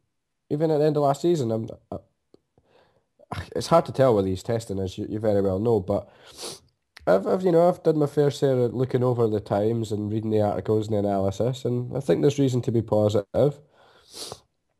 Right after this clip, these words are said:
Uh, I don't think they'll be ahead of Mercedes, but I think they'll be comfortably second best, and probably, I would say they'll be a couple of tenths closer to Mercedes than they were last season, and that's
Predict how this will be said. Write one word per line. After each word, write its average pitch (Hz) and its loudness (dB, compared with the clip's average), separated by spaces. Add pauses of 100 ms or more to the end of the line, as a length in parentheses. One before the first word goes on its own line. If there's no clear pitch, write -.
(480)
Uh, 113 4 (180)
I 127 2
don't 160 2
think 139 4
they'll 120 4
be 117 2
ahead 110 0
of 107 0
Mercedes, 107 0
but 107 -2
I 107 0
think 107 0
they'll 107 0
be 107 -2
comfortably 107 0
second 104 -2
best, 90 -8
and 104 -4 (140)
probably, 147 2
I - 0
would 131 -2
say 160 -2
they'll 147 2
be 131 -2 (320)
a 131 -8
couple 165 0
of 156 -2
tenths 139 0
closer 139 -2
to 131 -4
Mercedes 113 -4
than 104 -2
they 101 -2
were 104 -2
last 101 -2
season, 80 -10
and 107 -2
that's - -2